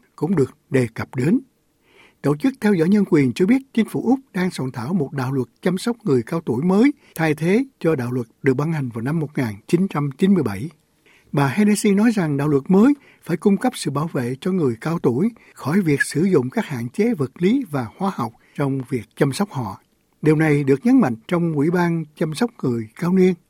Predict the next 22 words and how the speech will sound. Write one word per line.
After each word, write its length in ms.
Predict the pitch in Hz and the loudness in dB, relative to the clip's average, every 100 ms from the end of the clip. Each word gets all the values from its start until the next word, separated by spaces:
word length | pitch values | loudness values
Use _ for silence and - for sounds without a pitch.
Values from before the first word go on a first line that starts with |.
| _ | _
nơi 180 | 170 165 | 0 0
một 160 | 135 - | 0 -4
số 300 | 180 202 233 - | -2 -2 -2 -4
viện 160 | 120 | -2
dưỡng 160 | 120 170 | 0 0
lão 260 | 147 127 220 | 0 -2 -4
cho 100 | 156 | -2
thấy 260 | 143 175 269 - _ - | 0 0 0 -4 _ -4
đã 100 | 170 | -2
cho 280 | 185 165 160 143 - | 2 2 2 -4 4
cư 120 | 180 | 4
dân 360 | 170 160 151 | 6 2 2
mắc 120 | 196 220 _ - | -2 -2 _ 2
chứng 280 | 196 226 | 4 6
mất 120 | 208 220 | 4 2
trí 160 | - 208 | 2 4
nhớ 280 | 208 202 233 | 6 4 2
thuốc 180 | 226 233 | 0 -4
an 220 | - 175 | 0 -2
thần 240 | 151 139 113 - | -2 -4 -6 -8
và 100 | 139 117 | -8 -2
thuốc 180 | 220 | -2